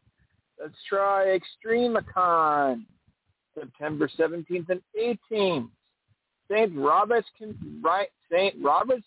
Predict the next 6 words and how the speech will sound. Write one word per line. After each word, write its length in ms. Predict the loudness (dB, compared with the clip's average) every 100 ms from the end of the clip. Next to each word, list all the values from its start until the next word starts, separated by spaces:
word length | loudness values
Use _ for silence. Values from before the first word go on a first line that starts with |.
| _
Community 460 | -2 -2 0 -4 -6 -4
Center, 340 | -4 -4 -10 _ -14
Saint 140 | -14 -4
Roberts, 480 | 0 0 0 -2 -6
Montana. 800 | -6 -6 -8 -16 -10 -8 -8 -12 -18 _ _ _ _ _ _ _ _ _ _ _ _ _ _ _ _ _ _ _
Haunted 400 | 0 2 2